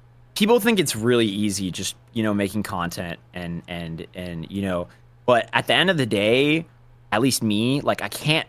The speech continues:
fake being in a good mood. Like, if I'm going through, like, a depressive state in my life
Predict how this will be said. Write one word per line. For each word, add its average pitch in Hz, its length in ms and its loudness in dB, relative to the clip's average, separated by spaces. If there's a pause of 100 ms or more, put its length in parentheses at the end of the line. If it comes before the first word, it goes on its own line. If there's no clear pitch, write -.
(100)
fake 113 500 -2 (100)
being 107 420 -2
in 87 100 -6
a 92 80 -6
good 87 260 -6
mood. 92 380 -4 (200)
Like, 101 140 -6
if 104 140 -4
I'm 147 160 2
going 135 320 0
through, 120 260 -2
like, 107 160 2
a 98 60 -8
depressive 101 480 -6
state 95 300 -4
in 113 60 -4
my 110 140 -4
life 110 340 -2